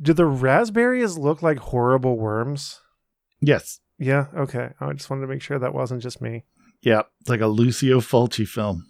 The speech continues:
Speaker 2: right there.
Speaker 1: Yeah, yeah. Okay. Grasshopper Deluxe.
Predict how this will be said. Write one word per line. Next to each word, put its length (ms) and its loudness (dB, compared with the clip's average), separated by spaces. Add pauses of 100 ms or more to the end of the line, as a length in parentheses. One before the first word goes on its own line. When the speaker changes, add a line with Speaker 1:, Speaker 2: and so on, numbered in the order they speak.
Speaker 2:
right 180 4
there. 200 4
Speaker 1:
Yeah, 480 2 (460)
yeah. 280 -8 (1160)
Okay. 340 -18 (280)
Grasshopper 640 0
Deluxe. 560 0